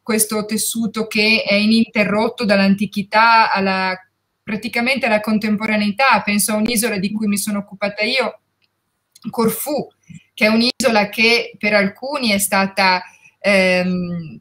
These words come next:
era la famosa, la mitica isola dei Feaci, in cui il re Alcino e Nausicaa hanno accolto,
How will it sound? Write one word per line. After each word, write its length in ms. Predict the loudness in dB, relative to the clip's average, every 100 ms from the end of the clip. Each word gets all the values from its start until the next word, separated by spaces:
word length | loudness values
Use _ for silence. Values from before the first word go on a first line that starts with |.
| _
era 380 | -2 2 2 2
la 300 | 0 -2 -2
famosa, 560 | 0 0 2 2 0
la 340 | 0 -2 -2 -2
mitica 480 | -2 -2 -6 0
isola 400 | 0 0 -2 -2 0
dei 160 | 0
Feaci, 840 | 0 2 4 4 4 0 -2 0 0
in 120 | -2
cui 380 | -6 -6 -2 0
il 80 | 0
re 300 | 2 4 4
Alcino 760 | 4 0 -2 -4 -4 -2 -2 0
e 100 | -2
Nausicaa 840 | -2 -2 -4 -4 -6 -2 0 0
hanno 140 | 0 -2
accolto, 760 | -4 -2 -2 -2 -2 -2 -2